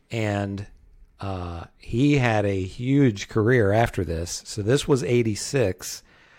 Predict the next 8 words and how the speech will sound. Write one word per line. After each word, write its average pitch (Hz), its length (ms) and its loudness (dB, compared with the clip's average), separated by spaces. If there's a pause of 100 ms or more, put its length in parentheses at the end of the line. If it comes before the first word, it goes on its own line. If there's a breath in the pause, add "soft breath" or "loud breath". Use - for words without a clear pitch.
(300 soft breath)
Arnold 127 320 0
Schwarzenegger 120 800 2
saw 104 260 4
this 92 240 -2
movie 98 300 0
and 92 120 -6
liked 113 380 0
it, 87 240 -10